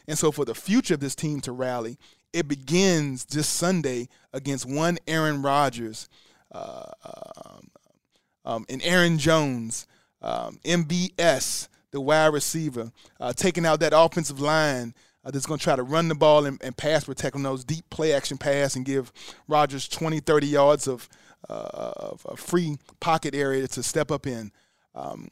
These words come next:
and defensively, we gotta just continue to penetrate that pocket,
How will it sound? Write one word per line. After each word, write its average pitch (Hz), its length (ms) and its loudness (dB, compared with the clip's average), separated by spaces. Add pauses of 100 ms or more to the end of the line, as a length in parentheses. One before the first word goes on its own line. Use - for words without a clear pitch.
(140)
and 151 100 -6
defensively, 160 540 0
we 156 160 -4
gotta 151 260 2
just 147 160 -6
continue 165 500 -2
to 131 280 -4 (420)
penetrate 175 460 0
that 143 160 -2
pocket, 127 360 -6